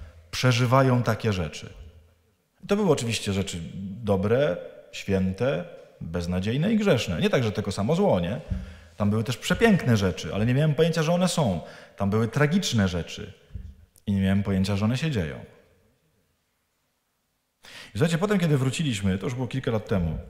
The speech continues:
z tego wyjazdu, miałem wrażenie, że jesteśmy zupełnie w innym domu.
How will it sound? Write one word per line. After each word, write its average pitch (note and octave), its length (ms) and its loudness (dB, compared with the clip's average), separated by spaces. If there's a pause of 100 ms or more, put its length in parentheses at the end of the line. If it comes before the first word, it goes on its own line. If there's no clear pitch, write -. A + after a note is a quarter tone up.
(200)
z - 100 -12
tego G2+ 200 -2
wyjazdu, F#2 600 -2 (100)
miałem C#3+ 160 2
wrażenie, D3+ 320 4
że C3 80 0
jesteśmy B2+ 280 -2
zupełnie A#2+ 360 0
w G#2+ 80 -4
innym G2 260 2
domu. D2 280 -6